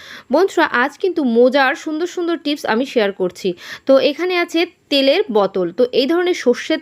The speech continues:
তেলের বোতল হোক, নারকেল তেলের বোতল হোক, যে কোনো তেল আমরা যখন ব্যবহার করি না, ব্যবহার করতেও দেখবেন এর এই যে তেলগুলো গা দিয়ে গড়িয়ে আসে, পুরো বোতলটা তেল চিটচিট করে, সেটা হাত দিতেও আমাদের ভালো লাগে না।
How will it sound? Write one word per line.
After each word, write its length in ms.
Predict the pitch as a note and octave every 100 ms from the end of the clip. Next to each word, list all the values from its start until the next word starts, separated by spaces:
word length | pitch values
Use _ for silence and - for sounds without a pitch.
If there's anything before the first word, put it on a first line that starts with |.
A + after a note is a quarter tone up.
| -
তেলের 220 | C#4 C4
বোতল 300 | A#3+ G#3+ A3+
হোক, 160 | C4+ C4+
নারকেল 460 | G3 F#3 A3+ C#4+
তেলের 240 | D#4+ D#4 C4+
বোতল 320 | B3 A#3 A#3
হোক, 120 | A#3+
যে 280 | A3 E4 G#4
কোনো 320 | G#4+ G#4 F#4
তেল 360 | - A3 A#3+ F4+ - - -
আমরা 240 | - C4 D4+
যখন 420 | E4 E4 D#4+ C#4+
ব্যবহার 360 | A3 A3 D#4 F4
করি 200 | F4+ F4+
না, 120 | A#3+
ব্যবহার 260 | A3 B3
করতেও 320 | C4 C4 D4+ D4
দেখবেন 340 | D4 C#4 C4 -
এর 180 | B3 C#4+
এই 160 | D4
যে 140 | C4 D4
তেলগুলো 500 | C4+ C4 D4 D4 A3
গা 180 | G3+
দিয়ে 160 | G3 A3
গড়িয়ে 280 | A3 A3 A3+
আসে, 220 | C#4 F4+
পুরো 240 | G#3+ B3+
বোতলটা 480 | A3+ F#3+ F#3+ C#4+ F4
তেল 260 | - B3 A3
চিটচিট 440 | A#3 A3 - F#3
করে, 220 | - F3+
সেটা 200 | G#3+ C#4
হাত 220 | G#3 G3 G3
দিতেও 300 | A#3+ C4 C4
আমাদের 260 | B3 B3+
ভালো 240 | B3 A#3 A#3+
লাগে 200 | A#3+
না। 140 | B3+